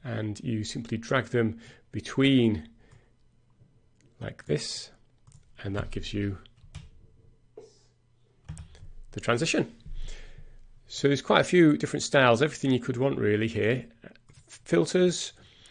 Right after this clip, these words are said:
Now this is super interesting because when playing around with this, these filters, if I just go to luts, you've got quite a few more, are ones that you can pop on and they will apply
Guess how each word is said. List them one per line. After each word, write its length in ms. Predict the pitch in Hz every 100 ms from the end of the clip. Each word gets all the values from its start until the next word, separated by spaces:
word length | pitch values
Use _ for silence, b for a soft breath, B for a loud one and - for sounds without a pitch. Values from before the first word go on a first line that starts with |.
| B B -
Now 300 | 135 135 139
this 300 | - 170 185
is 300 | 185 147 - - -
super 500 | - - - 160 147
interesting 400 | 117 117 - 107
because 460 | 113 123 117 113 - B B -
when 140 | 143
playing 200 | 160 160
around 160 | 156 131
with 80 |
this, 200 | 110 107
these 320 | - 156 165 -
filters, 680 | 120 101 - 113 147 - -
if 100 | -
I 40 | 120
just 160 | -
go 80 | 117
to 140 | -
luts, 340 | 98 113 - -
you've 140 | 113
got 140 | - -
quite 200 | - -
a 20 |
few 240 | - 110
more, 280 | 110 110 147 B B B B B _ -
are 520 | 127 123 123 120 - - _ _ -
ones 240 | 139 127
that 100 | 127
you 60 | 123
can 300 | 127 117 117
pop 340 | 151 - -
on 320 | 131 123 117 -
and 120 | 120
they 100 | 127
will 220 | 123 123
apply 760 | 113 - 139 135 104 101 127